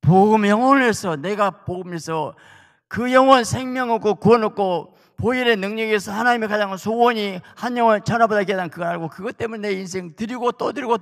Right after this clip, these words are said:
드리고 싶었을 때 거기에서 기쁨 있고 감사하고 행복이 있어서 얼마나 아름다운 인생. 바울이 나온 중에 고백합니다. 빌립보 일 장 십 절 말하기를, "나의 간절한 기대와 소망을 따라 아무 일이든지 부끄러워하지 않냐고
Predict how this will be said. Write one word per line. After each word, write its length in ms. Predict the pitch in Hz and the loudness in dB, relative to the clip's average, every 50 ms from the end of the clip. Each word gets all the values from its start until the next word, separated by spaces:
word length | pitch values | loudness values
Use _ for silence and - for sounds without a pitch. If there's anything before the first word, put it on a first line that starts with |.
| - | -4
드리고 120 | 202 196 196 | -6 -6 -6
싶었을 340 | 165 160 202 180 175 - - | -6 -8 -10 -12 -12 -12 -10
때 260 | 170 175 170 165 175 - - - - - _ _ | -10 -8 -8 -10 -10 -14 -18 -20 -20 -20 _ _
거기에서 600 | - - 196 214 226 220 226 226 220 - 208 208 196 | -2 0 2 2 2 2 2 2 2 2 0 -4 -6
기쁨 380 | - - 190 180 - 208 208 | -6 -10 -14 -14 -12 -10 -8
있고 200 | 208 190 - 202 190 | -8 -6 -6 -6 -4
감사하고 440 | - 185 190 196 175 196 185 180 180 | -2 -2 -4 -2 -2 -2 -2 -2 -2
행복이 300 | 175 208 202 196 185 175 | -6 -8 -6 -6 -6 -6
있어서 320 | 165 - 170 165 - 156 | -6 -8 -10 -10 -10 -8
얼마나 520 | - 156 196 240 262 285 302 294 277 262 226 | -4 -2 -2 0 0 -2 -2 -2 0 0 0
아름다운 380 | 190 196 196 196 185 160 139 | -2 -2 -4 -4 -6 -8 -6
인생. 680 | 139 139 123 - 117 117 123 127 131 135 131 117 117 - 139 127 _ _ _ _ _ _ _ _ _ _ _ _ _ _ _ _ - | -8 -10 -10 -10 -12 -12 -10 -10 -10 -10 -10 -10 -12 -14 -14 -18 _ _ _ _ _ _ _ _ _ _ _ _ _ _ _ _ -8
바울이 320 | 123 131 131 139 139 135 | -6 -4 -4 -2 -4 -4
나온 280 | 131 127 127 123 120 113 | -4 -4 -4 -4 -4 -6
중에 120 | 123 123 113 | -8 -10 -8
고백합니다. 680 | - 117 113 113 117 113 113 110 110 110 104 - 107 | -8 -4 -4 -4 -2 -4 -4 -6 -6 -8 -8 -10 -10
빌립보 360 | 110 - 147 147 156 151 - | -8 -6 -4 -4 -4 -4 -6
일 100 | 139 135 | -8 -8
장 100 | 127 127 | -8 -8
십 100 | 120 113 | -8 -8
절 120 | 104 123 113 | -6 -6 -6
말하기를, 400 | 107 104 104 95 104 98 92 - - _ _ _ _ | -6 -6 -8 -8 -10 -12 -14 -16 -20 _ _ _ _
"나의 400 | - - 123 135 139 139 139 139 | -6 0 2 4 4 4 2 -2
간절한 540 | - - 143 147 147 151 147 151 147 147 143 | -4 -2 -2 0 0 -2 -2 -2 -2 -2 -2
기대와 340 | - 160 151 160 160 160 156 | -4 -4 -2 0 0 0 0
소망을 420 | - 185 180 185 185 180 170 156 | 0 0 -2 0 0 0 0 0
따라 380 | - 151 131 113 98 87 - - _ _ _ _ _ _ _ _ _ _ _ _ | -2 -4 -4 -4 -6 -10 -12 -18 _ _ _ _ _ _ _ _ _ _ _ _
아무 680 | - - 113 123 139 156 170 190 208 214 226 240 233 233 | -8 -4 -2 0 0 2 2 2 4 4 4 2 2 0
일이든지 880 | 214 190 190 175 156 160 156 139 147 143 135 127 123 120 - - _ _ | -2 -2 -2 -4 -2 -2 -2 -2 -2 -2 -2 -2 -4 -6 -8 -10 _ _
부끄러워하지 380 | - 151 - - 160 143 127 120 | -2 0 0 2 0 0 0 -2
않냐고 580 | 117 110 110 110 101 110 120 123 117 120 - | -4 -6 -6 -6 -6 -4 -4 -4 -6 -8 -14